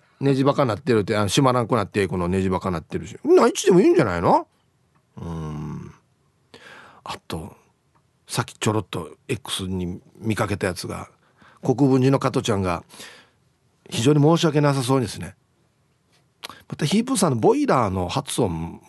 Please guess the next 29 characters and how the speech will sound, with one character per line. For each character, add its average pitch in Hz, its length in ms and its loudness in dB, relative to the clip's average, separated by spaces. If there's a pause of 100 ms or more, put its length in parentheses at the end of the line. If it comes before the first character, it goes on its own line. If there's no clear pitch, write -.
(120)
イ 120 100 -4
ン 110 60 -4
ト - 160 -6
ネ 110 80 -2
ー 104 40 -2
シ - 80 -6
ョ 117 40 -6
ン - 40 0
も 117 60 2
微 127 140 2
妙 160 220 4
な 120 80 0
ん 85 100 -6
だ 85 60 -8
よ 87 100 -6
な、 80 140 -6
っ - 40 -16
て - 1500 -20
言 92 40 -8
っ - 40 -14
て - 120 -18
た - 80 -6
ん 80 60 -8
で 78 40 -12
す - 160 -16
よ。 - 100 -18 (1400)
だ 302 100 6
よ 320 120 8
ね。 254 100 6